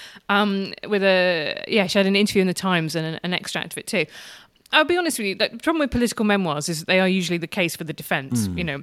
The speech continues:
Speaker 1: it was, he knew he was right, or in this case, she knew she was right. And there is a lot of that about the fact that she did claim that basically without beastly John Bercow having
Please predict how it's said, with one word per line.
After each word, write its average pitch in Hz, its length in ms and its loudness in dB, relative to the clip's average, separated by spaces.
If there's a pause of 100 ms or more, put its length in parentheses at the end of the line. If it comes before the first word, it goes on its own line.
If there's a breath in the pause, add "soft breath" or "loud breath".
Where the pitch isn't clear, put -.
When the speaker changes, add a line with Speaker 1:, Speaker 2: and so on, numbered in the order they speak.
Speaker 1:
it 165 120 -8
was, 180 140 -6 (140)
he 196 180 0
knew 185 160 4
he 185 140 4
was 170 160 2
right, 170 340 0
or 165 60 -4
in 160 80 -6
this 160 100 -8
case, 165 140 -8
she - 160 -6
knew 151 160 -6
she 147 120 -8
was 147 160 -10
right. 147 240 -8 (460 loud breath)
And 233 480 2
there 247 180 2
is 247 120 2
a 240 40 0
lot 240 200 4
of 202 80 0
that 165 180 0
about 180 240 0
the 190 60 -4
fact - 260 -2
that - 140 -4 (440)
she - 180 -4
did 269 200 -6
claim 226 300 0
that 180 100 -8
basically 208 400 0
without 196 400 -2
beastly 214 400 0
John 180 260 2
Bercow 170 760 -2
having 160 720 -8